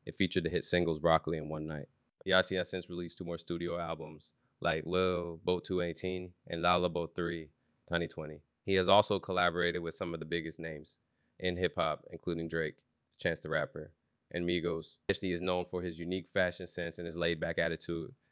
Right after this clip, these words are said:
He is also a successful businessman, having launched his own clothing line and record label. J. Cole was born Jermaine Lamar Cole on January twenty-eighth, nineteen eighty-five, in Fayetteville, North Carolina.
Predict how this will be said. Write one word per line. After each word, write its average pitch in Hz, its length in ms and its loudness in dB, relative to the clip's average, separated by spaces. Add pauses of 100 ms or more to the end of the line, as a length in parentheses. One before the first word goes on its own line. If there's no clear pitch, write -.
(160)
He 92 60 2
is 85 100 6
also 87 220 6
a - 20 0
successful 87 440 2
businessman, 87 640 6 (340)
having 87 260 6
launched 87 260 0
his 85 120 -6
own 87 180 -2
clothing 85 380 2
line 80 280 -4
and 82 80 -4
record 80 240 -4
label. 78 320 -6 (340)
J. 104 140 2
Cole 104 280 4
was 98 100 -2
born 95 260 0
Jermaine 92 300 -2
Lamar 87 340 0
Cole 95 360 0
on 85 140 -4
January 92 440 0
twenty-eighth, 95 580 0 (280)
nineteen 90 340 0
eighty-five, 90 640 6 (340)
in 90 140 0
Fayetteville, 87 720 2
North 85 180 -6
Carolina. 87 600 0